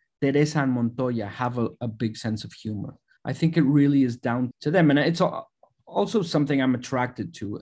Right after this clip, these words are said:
as a storyteller. I can't take things too seriously for too long. And I think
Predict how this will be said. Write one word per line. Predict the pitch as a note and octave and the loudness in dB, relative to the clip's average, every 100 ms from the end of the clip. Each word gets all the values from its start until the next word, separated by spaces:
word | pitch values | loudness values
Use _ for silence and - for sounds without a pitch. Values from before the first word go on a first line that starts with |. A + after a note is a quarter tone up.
| - | -12
as | A#2 A2+ | -12 -10
a | |
storyteller. | G#2+ - A#2 A2+ G#2+ G#2+ G2+ G2+ - | -12 -6 -2 -2 -4 -8 -8 -8 -8
I | |
can't | A#2 - D#3 - - _ _ _ | -6 0 0 0 -8 _ _ _
take | - C#3 - | -6 -6 -4
things | C3+ B2 A#2 | -2 -2 -4
too | - C3 | -4 -4
seriously | - A#2+ A2+ A2 G2+ A#2+ | -2 -2 0 0 -2 -6
for | G#2+ G2+ | -8 -8
too | G2+ A2+ | -8 -4
long. | A2+ G2+ G2 G#2+ A2 _ _ - | -4 -4 -6 -8 -10 _ _ -10
And | B2+ B2+ | -4 -2
I | C3 | -2
think | - E3+ E3 | 0 2 2